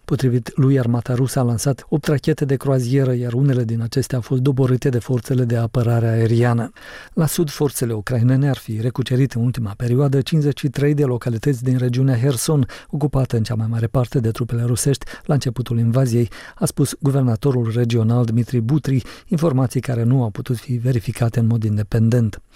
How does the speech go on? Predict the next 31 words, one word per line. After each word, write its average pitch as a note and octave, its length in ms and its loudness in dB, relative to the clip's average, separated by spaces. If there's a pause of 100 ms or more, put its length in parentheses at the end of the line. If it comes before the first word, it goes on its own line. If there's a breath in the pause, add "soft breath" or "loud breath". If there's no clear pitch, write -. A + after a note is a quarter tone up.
(280 loud breath)
Astăzi, C#3+ 400 0
armata A2 320 -4
ucraineană B2+ 500 2
a B2 40 0
spus B2 240 -4
că - 120 -6
a A#2+ 60 -2
continuat B2+ 480 0
să C3+ 120 -2
țintească C#3 580 0
poziții B2 400 -4
rusești A#2+ 360 -2
din A#2+ 120 0
regiunea A#2+ 360 0
Herson, C3 420 0 (360 loud breath)
iar E3 100 0
serviciile D3+ 460 0
secrete B2+ 400 0
britanice B2+ 520 0
au A2+ 60 0
estimat B2 340 0
că B2+ 240 -2
un C#3 120 2
atac C3 340 0
ucrainean A#2+ 560 0 (240 loud breath)
asupra A2+ 380 -6
unui A2+ 180 0
tren C3 240 2
cu A#2+ 120 -4
muniții A#2 320 0
rusești A#2+ 440 -2